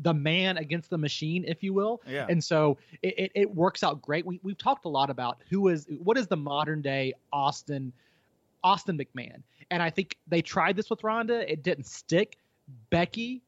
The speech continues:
Speaker 1: McMahon, I think that could be the modern day version of that, especially for the women's division. So I, I really do dig the dynamic overall.
Speaker 2: I felt the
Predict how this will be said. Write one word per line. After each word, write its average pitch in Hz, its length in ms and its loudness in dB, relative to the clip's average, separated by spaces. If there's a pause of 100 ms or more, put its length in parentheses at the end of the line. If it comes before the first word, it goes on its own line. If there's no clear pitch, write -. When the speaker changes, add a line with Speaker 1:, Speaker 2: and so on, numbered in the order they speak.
(120)
Speaker 1:
McMahon, 147 520 -2 (180)
I 147 100 2
think 185 300 0
that 170 220 0
could 165 240 -2
be 160 340 -4
the 143 80 -4
modern 143 240 0
day 131 120 -2
version 160 360 -2
of 120 80 -4
that, 127 140 -4
especially 165 320 0
for 156 80 -2
the 139 60 0
women's 156 160 -2
division. 117 260 -6
So 131 100 -4
I, 123 120 0
I 147 40 -4
really 143 220 0
do 123 160 -4
dig 113 240 -6
the 120 60 -4
dynamic 110 380 -8
overall. - 240 -12
Speaker 2:
I 240 220 0
felt 233 580 -2
the 175 240 -2